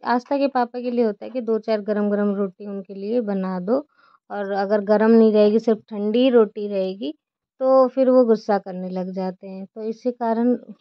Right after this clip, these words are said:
वरना तो रोटी और चावल भी रहता है तो हो जाता है, मतलब सुबह की रोटी बची है तो। लेकिन उनके लिए बनाना ही होता है, रोटी बची हो चाहे ना।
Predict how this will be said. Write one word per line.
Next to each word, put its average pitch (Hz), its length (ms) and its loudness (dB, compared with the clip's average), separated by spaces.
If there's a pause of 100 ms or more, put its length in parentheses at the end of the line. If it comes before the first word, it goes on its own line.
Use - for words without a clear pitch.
(180)
वरना 214 420 -2
तो 254 200 -12 (600)
रोटी 220 380 -4
और 240 120 2
चावल 240 400 4
भी 247 160 4
रहता 226 340 4
है 226 100 -2
तो 240 160 -2
हो 226 160 4
जाता 196 380 -2
है, 196 120 -14 (460)
मतलब 220 200 -6
सुबह 214 340 0
की 220 160 0
रोटी 208 340 -2
बची 196 380 -10
है 196 120 -6 (640)
तो। 208 140 -18 (800)
लेकिन 226 260 -2
उनके 247 300 2
लिए 254 240 4
बनाना 220 420 6
ही 226 140 8
होता 202 340 2
है, 214 380 -8
रोटी 202 340 -4
बची 208 340 -6
हो 220 140 -2
चाहे 214 240 -2
ना। 196 220 -4